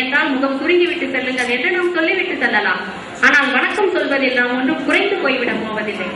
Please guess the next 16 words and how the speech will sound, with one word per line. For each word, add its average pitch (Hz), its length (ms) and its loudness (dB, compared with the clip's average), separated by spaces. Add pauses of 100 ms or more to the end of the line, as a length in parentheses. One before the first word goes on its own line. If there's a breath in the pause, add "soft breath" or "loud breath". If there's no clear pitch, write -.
(260)
இந்த 240 120 2 (100)
பணிவு 415 360 6 (140)
என்பது 269 340 0 (1160)
எல்லோருக்கும் 403 560 4
மிக 349 180 2
மிக 339 120 0 (120)
முக்கியம். 302 420 2 (380)
ஆனால் 269 260 4 (120)
செல்வம் 359 400 2
உடையவர்களுக்கு 277 720 0
அது 254 180 0
மிக 302 120 0 (100)
மிக 320 100 2 (140)
அதிகம் 320 420 0
தேவை. 240 280 2 (320)
ஏனென்று 302 340 0